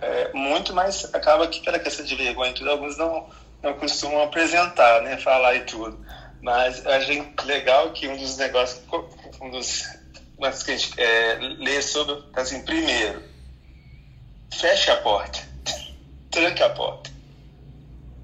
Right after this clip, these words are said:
E depois, e segundo, tratar com a forma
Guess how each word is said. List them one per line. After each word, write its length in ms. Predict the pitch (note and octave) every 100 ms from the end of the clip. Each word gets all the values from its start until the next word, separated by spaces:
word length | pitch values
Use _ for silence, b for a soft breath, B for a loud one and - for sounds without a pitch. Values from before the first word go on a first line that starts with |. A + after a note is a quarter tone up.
| - -
E 600 | B2 B2 B2+ B2 C3+ -
depois, 600 | D#3+ E3 E3 D#3 - - -
e 160 | D3+ D3+
segundo, 480 | - D#3 D3 D#3+ E3+ -
tratar 420 | F3+ F3 E3+ E3
com 100 | D#3+
a 80 | D#3
forma 480 | - D#3 E3 -